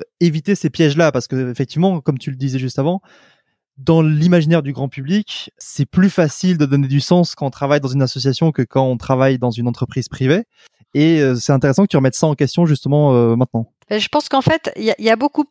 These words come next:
Speaker 2: de points communs en, entre manager, euh, une entreprise ou manager une association, hein, une organisation
Speaker 1: Mhm.
Speaker 2: caritative, hein, puisque finalement, euh,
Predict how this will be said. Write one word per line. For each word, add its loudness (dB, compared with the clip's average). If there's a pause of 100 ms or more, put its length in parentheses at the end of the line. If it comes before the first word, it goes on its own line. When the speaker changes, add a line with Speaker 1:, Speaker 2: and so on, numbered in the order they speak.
(200)
Speaker 2:
de 0
points -2
communs 2
en, -2
entre -2
manager, 2
euh, -2
une -4
entreprise -2
ou -4
manager -2
une -4
association, -2
hein, 2
une -2
organisation 0
Speaker 1:
Mhm. -6
Speaker 2:
caritative, 0
hein, 0
puisque -4
finalement, 0
euh, 0